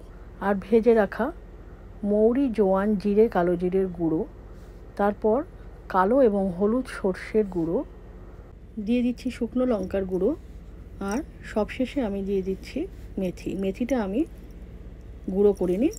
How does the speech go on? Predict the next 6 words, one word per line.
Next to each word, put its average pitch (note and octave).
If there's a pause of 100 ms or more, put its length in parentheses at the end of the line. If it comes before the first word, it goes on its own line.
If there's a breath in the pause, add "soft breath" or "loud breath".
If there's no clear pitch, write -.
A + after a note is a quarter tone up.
গোটাই F3
দিলাম, D#3 (1400)
গুঁড়ো G#3
করে G#3+
দিলে A3 (180)
তিতভাব G3